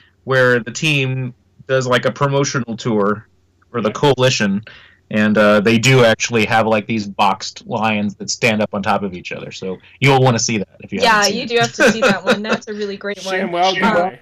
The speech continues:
Speaker 2: ShamWow
Speaker 3: yeah,
Speaker 2: guy is in there.
Speaker 3: what's that
Speaker 2: In there.
Speaker 3: episode called?
Speaker 1: I can't remember. It's, uh, towards the end of the last season.
Speaker 3: It's really great, though. Uh, basically, and,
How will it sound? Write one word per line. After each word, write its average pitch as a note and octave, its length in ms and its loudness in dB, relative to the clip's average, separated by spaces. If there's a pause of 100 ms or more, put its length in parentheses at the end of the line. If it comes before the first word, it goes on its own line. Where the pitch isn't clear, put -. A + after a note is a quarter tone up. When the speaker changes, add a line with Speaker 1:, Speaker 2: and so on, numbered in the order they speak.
(280)
Speaker 2:
ShamWow F3 480 -8
Speaker 3:
yeah, - 180 0
Speaker 2:
guy D#3+ 60 -6
is - 160 -8
in C4+ 100 -14
there. - 140 -16
Speaker 3:
what's - 140 -20
that C#4 60 -6
Speaker 2:
In C4 60 -4
there. B3+ 80 -4
Speaker 3:
episode B3 220 -10 (140)
called? G3+ 280 -14 (240)
Speaker 1:
I - 40 -20
can't - 200 -12
remember. A2 300 -8
It's, - 280 -6
uh, A#2 280 2
towards C#3+ 320 -2
the C3 80 0
end B2 100 0
of - 80 -2
the A2 80 -2
last G#2 300 -2
season. E2+ 260 -8 (440)
Speaker 3:
It's A3+ 180 -6
really C#4 220 0
great, A3+ 280 0
though. G3 280 0
Uh, F#3 280 0
basically, G#3+ 1040 2
and, F#3+ 300 0